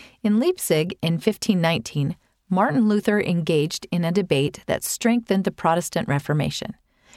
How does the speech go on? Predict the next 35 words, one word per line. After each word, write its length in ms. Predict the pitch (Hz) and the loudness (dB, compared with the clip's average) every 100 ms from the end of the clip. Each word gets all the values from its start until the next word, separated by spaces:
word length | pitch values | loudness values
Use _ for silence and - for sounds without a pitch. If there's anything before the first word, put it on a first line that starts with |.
| _ | _
helping 300 | - 226 277 | -2 0 2
prepare 360 | 262 262 - 190 | 0 0 2 2
the 100 | 208 | 2
world 380 | 175 151 143 151 | 2 2 2 -2
for 260 | - 302 | -2 0
the 80 | 240 | 2
Restoration. 800 | 156 147 - - - - - 175 _ _ _ _ _ _ _ | 0 -2 -2 -2 -2 -6 -8 -12 _ _ _ _ _ _ _
Here 300 | _ - 254 | _ 0 2
are 80 | 285 | 2
a 40 | 240 | 2
few 220 | 247 262 | 0 2
facts 460 | 226 151 151 - - | 2 2 0 -10 -4
about 220 | 180 165 | 0 0
the 80 | - | 0
Church 300 | - 226 240 | -2 -2 0
of 80 | 208 | -2
Jesus 300 | 190 226 - | 0 0 0
Christ 300 | 175 160 - | -2 -2 -2
of 80 | |
Latter-day 320 | 170 151 175 220 | 0 2 2 0
Saints 380 | - 160 - | -2 -4 -2
in 80 | 190 | -2
Germany 380 | 185 165 151 156 | 0 0 0 0
today. 420 | - 208 196 - - _ _ _ _ _ _ _ - - _ _ | -2 -2 -2 -6 -16 _ _ _ _ _ _ _ -20 -20 _ _
There 160 | 226 202 | 0 0
are 80 | |
fourteen 800 | 226 - 247 349 - - 277 254 | 0 -2 0 0 -2 -2 0 2
stakes 840 | - - - 240 - - - - - _ _ | 0 -4 0 0 0 -6 -12 -12 -16 _ _
in 120 | 165 | -6
Germany. 560 | 151 117 - - - _ _ _ _ | -2 -2 -2 -6 -10 _ _ _ _
One 240 | - 180 233 | -2 2 2
is 100 | 247 | 0
centered 380 | - 160 170 185 | -2 0 -2 -2
in 160 | 196 202 | 0 0
Leipzig. 480 | 262 - - - | 0 -2 -10 -12